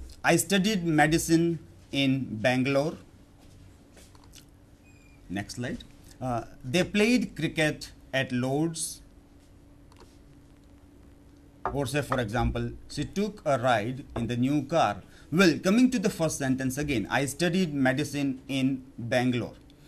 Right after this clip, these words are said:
Well, if I have to say something about the past tense, and if studied is an appropriate verb pattern here, then I would like to add one more word here. I studied medicine in the Bangalore in two thousand and seven.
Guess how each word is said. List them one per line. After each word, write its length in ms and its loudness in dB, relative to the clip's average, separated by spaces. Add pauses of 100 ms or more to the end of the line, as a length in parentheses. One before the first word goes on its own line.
(200)
Well, 260 2 (680)
if 180 2
I 80 2
have 180 2
to 80 0
say 140 -2
something 420 0
about 220 2
the 80 -4
past 420 0
tense, 360 -2
and 180 0
if 240 -2
studied 640 0
is 160 2
an 140 0
appropriate 640 -2
verb 340 -4
pattern 300 -2
here, 380 0 (280)
then 200 -4
I 100 2
would 180 2
like 260 0
to 140 -4
add 280 2
one 220 2
more 260 2
word 260 0
here. 220 -2
I 120 0
studied 400 -2
medicine 400 -2
in 60 -2
the 60 -4
Bangalore 560 -2 (160)
in 400 4 (340)
two 120 -2
thousand 360 -2
and 120 0
seven. 420 0